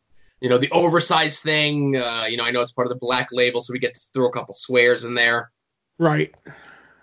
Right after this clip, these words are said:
Speaker 1: And I don't think, and while I did like the art, uh, Denny Cowan's art, um,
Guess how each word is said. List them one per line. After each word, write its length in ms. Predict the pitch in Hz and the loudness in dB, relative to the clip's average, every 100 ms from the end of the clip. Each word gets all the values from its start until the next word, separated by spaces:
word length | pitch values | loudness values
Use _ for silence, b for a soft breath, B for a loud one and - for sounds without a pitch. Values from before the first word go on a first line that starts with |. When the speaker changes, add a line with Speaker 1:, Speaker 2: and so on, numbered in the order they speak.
| B _ _ _ _ _ _ _ _ _ _ - - _ - - - | B _ _ _ _ _ _ _ _ _ _ -20 -20 _ -20 -14 -2
Speaker 1:
And 240 | 151 147 | 0 2
I 80 | 151 | 4
don't 300 | 165 185 - | 4 2 0
think, 260 | 202 175 - | -2 -2 0
and 240 | 185 175 151 | 0 0 2
while 260 | 165 175 | 4 4
I 120 | 180 170 | 2 -2
did 260 | 147 160 | -4 -6
like 240 | 160 160 156 | -4 -6 -8
the 160 | 156 120 | -12 -8
art, 220 | 139 156 - - | -6 -6 -8 -14
uh, 200 | 135 135 | -8 -6
Denny 260 | 135 139 147 | -2 -2 -2
Cowan's 400 | 139 139 135 127 | -4 -2 -2 -4
art, 380 | 123 139 135 - - - _ - | -4 -4 -4 -6 -12 -12 _ -8
um, 440 | 120 120 117 113 | -4 -2 -4 -8